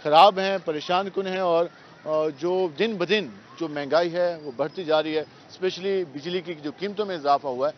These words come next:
उसने आम आदमी की ज़िंदगी को अजीरन बना के रख दिया है। आम आदमी के पास अब कोई और सोच होती नहीं। अब तो, अ, वैसे ये, अ, चीज़ हम भी देखते हैं, अब नॉर्मल डिस्कशन में भी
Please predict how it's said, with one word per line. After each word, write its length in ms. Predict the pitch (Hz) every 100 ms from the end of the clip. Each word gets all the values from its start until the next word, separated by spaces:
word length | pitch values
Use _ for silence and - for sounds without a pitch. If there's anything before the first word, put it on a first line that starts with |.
| - - -
उसने 300 | 165 202 196
आम 400 | 165 190 208 160
आदमी 340 | 156 160 190
की 180 | 180 185
ज़िंदगी 440 | 117 143 196 196
को 180 | 165 160 180 202 208 - - -
अजीरन 420 | 135 190 208 180
बना 220 | 139 131
के 140 | 131 139
रख 180 | 139
दिया 200 | 160 151
है। 120 | 151 - - - -
आम 240 | 170 196
आदमी 300 | 165 170 202
के 100 | 196
पास 300 | 185 180 180
अब 60 | 196 -
कोई 120 | 208
और 180 | 208 196
सोच 280 | 208 208
होती 360 | 175 185 190 262
नहीं। 200 | 185 113 - - - -
अब 160 | 202 -
तो, 100 | 254 269 262
अ, 480 | 220 - 170 151 139
वैसे 280 | 156 180 208 202
ये, 280 | 196 185 156 - - -
अ, 100 | 151
चीज़ 380 | 151 185 214 170
हम 260 | 143 180 214
भी 100 | 214
देखते 360 | 160 151 - 180
हैं, 220 | 185 202 - - - -
अब 140 | 190
नॉर्मल 440 | 170 175 214 240 240
डिस्कशन 480 | 190 - 202 214
में 140 | 214 208
भी 160 | 156